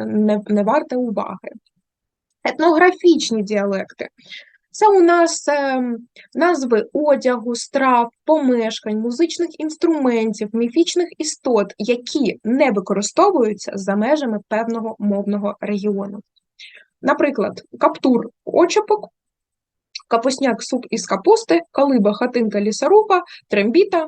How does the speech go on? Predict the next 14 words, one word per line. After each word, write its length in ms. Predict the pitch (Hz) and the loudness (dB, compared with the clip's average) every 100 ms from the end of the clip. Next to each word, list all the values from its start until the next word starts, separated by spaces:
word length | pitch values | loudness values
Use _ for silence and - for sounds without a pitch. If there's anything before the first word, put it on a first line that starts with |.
| 320 | -2
мавка, 340 | 254 359 277 | -2 -2 -4
лісова 420 | 233 226 214 233 285 | -6 -6 -8 -6 -6
русалка 540 | 254 208 202 185 196 - _ | -6 -10 -10 -10 -12 -12 _
тощо. 420 | 202 190 - 202 190 _ _ _ - - - _ _ _ _ _ _ | -4 -4 -6 -8 -10 _ _ _ -20 -20 -20 _ _ _ _ _ _
Ем, 680 | - 254 247 240 240 233 233 233 _ _ _ _ _ _ | 0 2 2 2 2 2 0 -4 _ _ _ _ _ _
також, 720 | 180 196 214 349 494 - - - | 0 2 4 4 4 2 -4 0
е, 380 | 254 254 254 247 240 _ _ _ _ _ _ _ - - | 0 2 0 -2 -4 _ _ _ _ _ _ _ -16 -12
українські 480 | 254 294 294 294 214 | 0 2 2 -6 -4
діалекти, 460 | 226 220 349 - | 0 2 0 -2
вони 200 | 247 240 | -4 -4
поділяються 520 | 311 294 220 277 320 240 | -4 -6 -2 -2 -2 -6
за 260 | 240 285 | -2 -2
регіональною 840 | 262 254 220 208 214 285 269 269 240 | -2 -4 -2 -4 -2 -4 -4 -4 -4
належністю. 960 | 254 269 214 190 196 185 - - 214 | -2 -2 -2 -4 -10 -16 -18 -18 -18